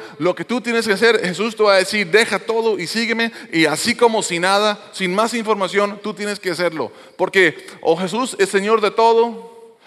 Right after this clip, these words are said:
o no es Señor de nada en tu vida". Hijo de su, y, y yo escuchaba eso y, y yo decía: "Eso es difícil, es duro, difícil para, para aceptar". Y yo, es más, yo no sé si yo podría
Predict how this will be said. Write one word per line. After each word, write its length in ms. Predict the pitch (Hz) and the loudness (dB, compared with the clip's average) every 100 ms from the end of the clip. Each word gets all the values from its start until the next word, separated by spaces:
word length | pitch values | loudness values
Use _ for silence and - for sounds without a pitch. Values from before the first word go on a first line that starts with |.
| 170 | -4
o 140 | 156 | 2
no 160 | 185 247 | 4 6
es 100 | 240 | 4
Señor 340 | 226 220 226 | 2 2 2
de 80 | 226 | 2
nada 320 | 208 202 196 | 4 4 4
en 100 | 180 | 2
tu 140 | 165 160 | 0 -4
vida". 360 | 156 123 104 110 - _ _ _ _ _ _ - | -2 -4 -6 -12 -20 _ _ _ _ _ _ -12
Hijo 300 | 196 202 214 | -10 -8 -8
de 40 | |
su, 180 | 175 170 | -4 -2
y, 40 | |
y 340 | 139 135 151 139 | -2 -6 -10 -4
yo 140 | 175 | -2
escuchaba 500 | 208 208 190 202 196 | -2 -6 -4 0 2
eso 240 | 208 202 170 | 2 0 -2
y, 240 | 156 156 | -2 -6
y 100 | - | -6
yo 120 | 143 | -4
decía: 340 | 185 175 180 147 - - - _ _ _ _ _ _ _ _ _ _ _ _ _ _ | -2 -2 -2 -2 -6 -20 -20 _ _ _ _ _ _ _ _ _ _ _ _ _ _
"Eso 220 | - 226 | -10 -8
es 100 | - | -8
difícil, 560 | 160 160 226 185 120 92 - - | -8 -6 -4 -4 -6 -10 -18 -12
es 260 | - 208 170 | -2 -2 -2
duro, 380 | 175 269 285 180 | -4 0 2 2
difícil 560 | 143 165 214 247 208 - 135 | 0 -4 -6 -4 -6 -10 -6
para, 580 | 170 180 165 135 117 131 | 0 2 2 0 -6 -8
para 200 | 175 190 | -6 -6
aceptar". 580 | - 151 - 202 160 - - _ _ | -4 -6 -2 -4 -4 -10 -20 _ _
Y 80 | 175 | -2
yo, 120 | 190 | 2
es 200 | 247 202 | 4 2
más, 280 | 220 220 - - | 2 0 0 -6
yo 180 | 185 | -2
no 120 | 262 262 | 0 -2
sé 340 | - 208 123 - - _ | -2 -4 -4 -12 -20 _
si 180 | - 170 | -10 -2
yo 100 | 196 | 0
podría 520 | 190 170 175 170 | 0 -4 0 -2